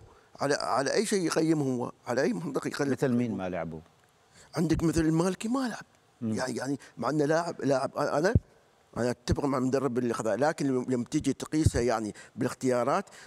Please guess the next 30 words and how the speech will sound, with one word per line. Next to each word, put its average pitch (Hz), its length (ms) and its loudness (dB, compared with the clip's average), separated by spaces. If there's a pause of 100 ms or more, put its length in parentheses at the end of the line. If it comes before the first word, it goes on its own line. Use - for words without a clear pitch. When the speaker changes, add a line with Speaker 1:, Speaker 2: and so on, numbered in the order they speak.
Speaker 1:
دايمًا، 185 340 2
دايمًا 135 340 2
في 165 160 -4
أوروبا، 127 380 -2
في - 180 -6
أوروبا 104 320 -2
اللاعب 110 420 0
لما 113 240 -2 (240)
يروح 135 260 0
نادي 127 400 0 (280)
وما 139 220 2
يلعب 156 320 0
فيه، 190 320 -2 (340)
Speaker 2:
مم. 101 180 -4 (260)
Speaker 1:
يطلب 165 360 0
إنه 175 160 4
يس-، - 240 -2
ينتقل، 147 600 0
إن-، 101 480 -2
إنه 139 160 2
ينتقل 151 380 2
لنادي 160 260 2
ثاني 190 440 0 (160)
على - 60 -2
أساس 160 220 -4
إنه 165 140 2 (280)
يقدر 165 260 2
يلعب 156 200 2
في - 80 -6
المنتخب، 147 520 0